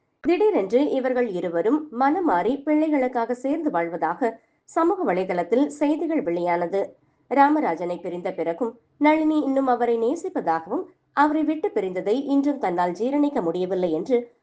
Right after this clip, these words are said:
பல பேட்டிகளில் கூறியிருக்கிறார். நளினி தற்போது சீரியல்களில் பிஸியாக இருக்கிறார். மகள் அருணா சுப்பிரமணியன்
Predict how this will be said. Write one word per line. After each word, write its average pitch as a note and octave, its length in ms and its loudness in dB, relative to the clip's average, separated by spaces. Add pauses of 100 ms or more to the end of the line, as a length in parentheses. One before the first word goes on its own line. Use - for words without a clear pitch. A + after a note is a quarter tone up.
(120)
பல D#4+ 260 2
பேட்டிகளில் F#3+ 520 -2
கூறியிருக்கிறார். F3+ 800 -2 (480)
நளினி D#4+ 380 10
தற்போது F3+ 480 -4
சீரியல்களில் F#3+ 520 -2
பிஸியாக C#4 460 2
இருக்கிறார். E3+ 540 -2 (200)
மகள் C4+ 340 2
அருணா F#3+ 340 0
சுப்பிரமணியன் F3+ 760 -2